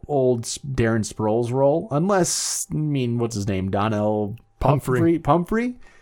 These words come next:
Speaker 1: There's a possibility there, too.
Speaker 2: Yeah, I think he finally make, make, I, I don't know if he's gonna be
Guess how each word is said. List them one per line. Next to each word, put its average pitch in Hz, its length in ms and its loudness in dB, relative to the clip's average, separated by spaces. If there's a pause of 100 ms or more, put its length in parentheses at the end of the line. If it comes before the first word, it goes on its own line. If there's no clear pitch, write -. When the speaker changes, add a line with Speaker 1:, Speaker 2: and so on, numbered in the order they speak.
(220)
Speaker 1:
There's 175 220 2
a 196 40 0
possibility 180 600 4
there, 165 180 4
too. 196 400 -2 (120)
Speaker 2:
Yeah, 147 120 0
I 143 60 -2
think 208 200 2
he 175 60 0
finally 151 300 2
make, 127 300 2
make, 139 340 2
I, 151 140 4 (180)
I 165 60 4
don't 170 160 6
know 147 80 6
if 123 80 2
he's 123 160 6
gonna 120 100 4 (220)
be - 0 -